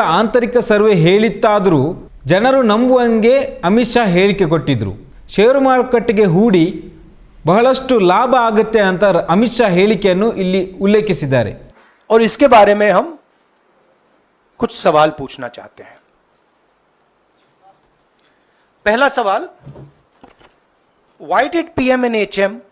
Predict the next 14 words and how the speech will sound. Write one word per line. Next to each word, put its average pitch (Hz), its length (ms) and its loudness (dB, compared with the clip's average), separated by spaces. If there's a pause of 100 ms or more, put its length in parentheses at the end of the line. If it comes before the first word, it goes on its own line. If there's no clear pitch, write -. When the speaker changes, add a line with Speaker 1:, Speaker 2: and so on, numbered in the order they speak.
(400)
Speaker 2:
give 214 140 -4
specific 285 720 -4
investment 214 580 -4
advice 165 440 -4 (720)
to 226 100 -2
the 208 120 2
five 240 520 0
crore 226 340 6
families 202 580 -2
investing 175 540 -8
in 160 120 -8
the 147 80 -10
stock - 300 -8
market? 127 400 -12